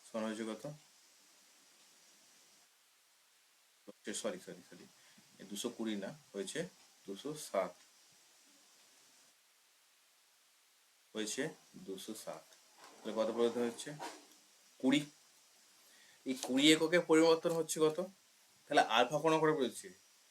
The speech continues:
চার একক কমছে একটা বেরোনোর জন্য। তাহলে আলফা কণা করে বেরোচ্ছে? আলফা কণা বের হয়েছে কটা? কুড়ি বাই চার সমান পাঁচটি বের হয়েছে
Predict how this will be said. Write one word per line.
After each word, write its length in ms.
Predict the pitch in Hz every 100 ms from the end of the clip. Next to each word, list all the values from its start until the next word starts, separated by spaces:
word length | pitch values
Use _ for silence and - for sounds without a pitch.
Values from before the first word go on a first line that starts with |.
| _ -
চার 180 | 98 98
একক 220 | 110 131 131
কমছে 240 | 139 135 143 107
একটা 140 | 117 104
বেরোনোর 240 | 98 92 90
জন্য। 160 | 82 85 _ _ _ _ _
তাহলে 180 | 110 104 98
আলফা 220 | 101 117
কণা 160 | 117 120
করে 140 | 120 120
বেরোচ্ছে? 340 | 110 95 - 87 - _ - - _ _ - _ _ - - - 98
আলফা 340 | 98 - 104 101 -
কণা 280 | 107 104 90 87 - - - - - - 104 101
বের 240 | 98 98 101 104
হয়েছে 360 | 104 98 - 98 -
কটা? 240 | 107 107 131 - _ - - - - - - - - - -
কুড়ি 220 | 113 110
বাই 180 | 113 110 -
চার 160 | 113 - - - -
সমান 220 | 110 123 - _ - - - - _ - - _ _ -
পাঁচটি 360 | 113 - - 131
বের 160 | 135 135
হয়েছে 200 | 131